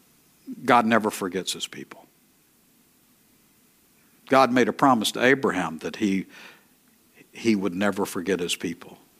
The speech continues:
And when the circumstances looked as if God had forgotten them, God raised up a baby from a nobody family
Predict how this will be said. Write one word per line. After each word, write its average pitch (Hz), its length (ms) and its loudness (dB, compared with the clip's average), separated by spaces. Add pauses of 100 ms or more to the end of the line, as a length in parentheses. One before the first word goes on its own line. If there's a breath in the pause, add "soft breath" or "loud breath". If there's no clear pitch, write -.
(1200 soft breath)
And 107 100 0
when 110 120 2
the 110 60 0
circumstances 131 840 2
looked 120 240 2
as 104 160 -2
if 110 180 -2
God 110 400 4 (320 loud breath)
had 110 180 -4
forgotten 107 480 2
them, 92 140 -8
God 101 500 0 (120)
raised 113 360 2
up 98 220 -2
a - 40 -8
baby 101 560 0 (400)
from 104 200 0
a 101 40 0
nobody 117 480 4
family 82 520 -8